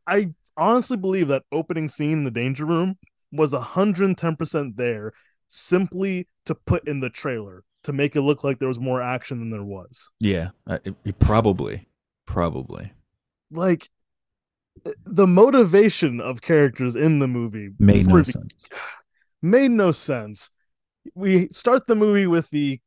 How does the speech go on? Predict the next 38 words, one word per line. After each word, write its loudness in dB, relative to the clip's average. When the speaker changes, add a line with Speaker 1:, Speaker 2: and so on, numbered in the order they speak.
Speaker 1:
even 2
back 0
then, -6
bad -8
C -8
G -4
of -8
a -8
de-aging -6
Patrick -8
Stewart. -4
Speaker 2:
Oh 2
my -2
God, -10
so -2
fucking -8
Speaker 1:
It's -10
creepy. -6
Speaker 2:
bad. -16
Speaker 1:
It's -8
cr-, -18
it's -20
scary. -6
Speaker 2:
You 8
know 10
who, 8
you, 2
so 6
yeah, 4
that's 0
also 2
when 2
we 0
get -4
the -8
Stan -2
Lee, -4
uh, 0